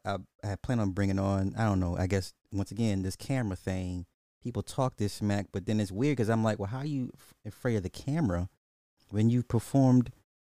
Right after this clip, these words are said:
on camera?" But I, I guess it's a different, whatever.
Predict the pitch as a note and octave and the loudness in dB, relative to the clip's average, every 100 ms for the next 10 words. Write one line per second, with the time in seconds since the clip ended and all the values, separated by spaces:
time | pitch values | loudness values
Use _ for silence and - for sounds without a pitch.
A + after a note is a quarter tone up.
0 | _ D3+ G#3 A3 - F2 D#2 E2 - _ | _ 2 4 4 2 -10 -10 -16 -20 _
1 | _ _ _ E3+ D3+ D3+ D3 A#2 G#2+ F#2+ | _ _ _ -4 -2 0 2 4 2 0
2 | F#2+ F#2+ F#2 F#2+ G#2 G#2 G#2 F2 F2 | -2 -2 -2 -6 -2 2 2 2 -4